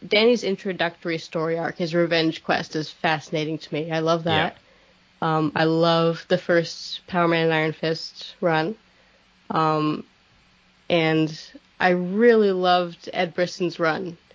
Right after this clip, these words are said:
Speaker 2: Hmm.
Speaker 1: Um, the more time goes on, I miss it more and more.
Speaker 2: <laughs> Yeah.
Speaker 1: Um, <laughs> but, yeah, so there's, and, and I th-, one of the things I really love about Iron Fist is that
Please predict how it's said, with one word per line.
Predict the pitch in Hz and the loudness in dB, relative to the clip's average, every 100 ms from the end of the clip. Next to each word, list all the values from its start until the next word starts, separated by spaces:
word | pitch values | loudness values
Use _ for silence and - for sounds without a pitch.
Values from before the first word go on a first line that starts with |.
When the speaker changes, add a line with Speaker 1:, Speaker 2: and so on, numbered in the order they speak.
| _ | _
Speaker 2:
Hmm. | 98 98 87 | -6 -6 -4
Speaker 1:
Um, | 160 156 151 202 | -2 -2 -4 -6
the | 160 165 | -6 2
more | 175 180 | 4 4
time | 180 180 | 2 2
goes | 175 175 175 | 4 4 4
on, | 180 175 | 2 2
I | 170 | 2
miss | 170 180 | 0 0
it | 175 | -2
more | 170 170 | 0 2
and | 170 175 | 2 2
more. | 180 156 151 | 0 0 -6
Speaker 2:
<laughs> | - - - | -20 -20 -8
Yeah. | 110 170 160 156 | -6 -2 0 2
Speaker 1:
Um, | 165 - - _ _ | 0 -4 -10 _ _
<laughs> | _ _ | _ _
but, | 190 240 240 233 - _ - - - _ - | 2 6 6 6 4 _ -20 -20 -20 _ -2
yeah, | 190 156 180 | 0 0 -2
so | - 175 | -10 -8
there's, | 170 190 180 - - | -4 -4 -4 -10 -12
and, | 190 180 | -6 -4
and | 185 185 170 - _ - | -2 -2 -2 -8 _ -6
I | 196 | -6
th-, | - - | -6 2
one | 247 | 4
of | 277 | 6
the | 226 165 - - | 4 4 -2 -4
things | 190 185 | -2 0
I | 165 160 | 2 2
really | 160 175 | 4 4
love | 156 170 | 4 0
about | 185 170 | 2 2
Iron | 165 160 160 | 2 0 -2
Fist | 170 160 - | -4 -6 -8
is | 165 | -4
that | 165 160 | -2 -2